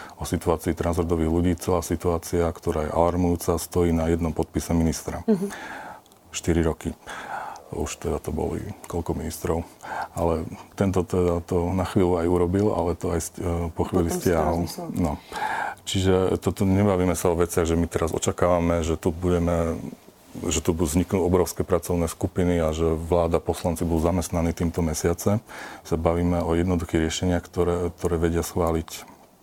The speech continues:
Speaker 1: rýchlo, nemajú ani nejaké dopady na rozpočet. Niektoré by dokonca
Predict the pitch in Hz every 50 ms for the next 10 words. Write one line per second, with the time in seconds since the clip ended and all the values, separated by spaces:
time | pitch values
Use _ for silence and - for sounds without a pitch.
0 | _ - - - - - - - - 92 87 85 92 90 - - 101 87 87 87
1 | 90 87 85 82 82 82 80 80 82 85 82 80 - - 85 73 82 - - 82
2 | 80 80 80 82 80 80 82 85 82 80 - 92 95 - - 98 92 - - 87
3 | 85 - - - - - - - - - - - - - - - - - - -
4 | 82 78 - - 87 85 82 80 87 82 80 78 - 85 80 - 87